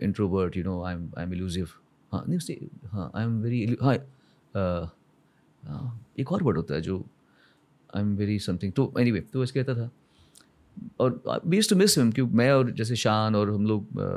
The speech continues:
कुणाल गंजावाला, अ, पैपॉन भी, अब अभिजीत दा, अ, सुरेश वाडकर जी, हरिहरन जी, अनूप जलोटा जी, हम लोग सब बहुत मिलते रहते हैं। We are always, you know, having fun with each other, क्योंकि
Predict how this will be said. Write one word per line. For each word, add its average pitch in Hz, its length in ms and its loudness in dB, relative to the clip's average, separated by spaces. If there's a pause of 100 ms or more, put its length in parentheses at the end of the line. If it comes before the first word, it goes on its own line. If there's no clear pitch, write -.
(280)
कुणाल 113 260 2
गंजावाला, 98 720 2 (680)
अ, 98 120 -2
पैपॉन 104 440 0
भी, 98 220 0
अब 92 160 -2
अभिजीत 104 400 0
दा, 95 260 0
अ, 87 720 -6
सुरेश 120 300 0
वाडकर 104 280 0
जी, 95 420 -4 (440)
हरिहरन 120 380 2
जी, 110 120 0
अनूप 113 200 2
जलोटा 104 260 2
जी, 101 160 2
हम 123 100 2
लोग 202 120 -2
सब - 260 -6
बहुत 131 240 -2
मिलते 104 300 -2
रहते 101 280 -2
हैं। 92 200 -2
We 92 40 -4
are 92 300 -2
always, 101 340 0
you 110 100 -12
know, 104 180 -4 (380)
having 104 260 0 (100)
fun 101 160 4
with 95 240 2
each - 100 -4
other, 90 320 -2
क्योंकि 170 480 0